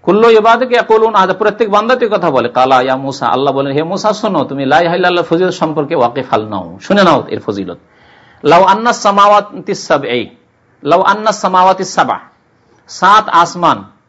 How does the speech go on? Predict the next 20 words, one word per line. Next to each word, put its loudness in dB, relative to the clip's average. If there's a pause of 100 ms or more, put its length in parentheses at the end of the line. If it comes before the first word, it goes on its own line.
(200)
সাতটি -4
আকাশ, -4
ওয়া -2
আমিরাহুন্না 2
গায়রি, -2
আমার 0
ছাড়া 0
সাত 0
আসমান -2
আবাদকারী 2
যত -6
আছে, -6
অর্থাৎ -6
সাত 0
আসমানে 0 (540)
যত 2 (460)
আল্লাহর 0
সৃষ্টি -6
রয়েছে, -2
অর্থাৎ -2